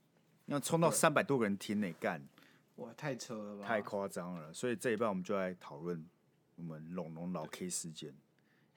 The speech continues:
Speaker 2: <laughs> 干，我觉得很危险，这一集可能是我们史上最危险的一集。讲完之后马上被禁播，为什么？
Speaker 1: 为什么？
Speaker 2: 因为女权来入侵了。<laughs> 我怕我的私生活受到影响。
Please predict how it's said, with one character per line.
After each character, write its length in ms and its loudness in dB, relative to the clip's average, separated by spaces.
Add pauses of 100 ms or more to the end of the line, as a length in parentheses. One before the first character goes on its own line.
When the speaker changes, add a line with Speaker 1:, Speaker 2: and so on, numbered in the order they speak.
(320)
Speaker 2:
<laughs> 1700 2
干， 280 4 (140)
我 160 4
觉 140 2
得 60 6
很 140 0
危 160 0
险， 440 -4 (100)
这 100 4
一 60 6
集 180 2
可 200 0
能 120 0
是 140 2
我 120 4
们 60 0
史 200 -6
上 160 -2
最 160 0
危 100 2
险 140 -6
的 40 -10
一 120 -8
集。 200 -6 (440)
讲 120 -2
完 80 0
之 80 0
后 60 2
马 120 2
上 100 -4
被 80 0
禁 240 -4
播， 260 -6 (160)
为 120 -4
什 120 -8
么？ 80 -10
Speaker 1:
为 100 -4
什 120 -4
么？ 80 0
Speaker 2:
因 40 -4
为 80 -10
女 160 -4
权 280 -4
来 140 -2
入 200 4
侵 240 0
了。 60 0 (580)
<laughs> 560 -2
我 80 -2
怕 240 8
我 120 6
的 60 2
私 200 -2
生 200 4
活 120 4
受 100 2
到 100 6
影 220 -4
响。 220 -10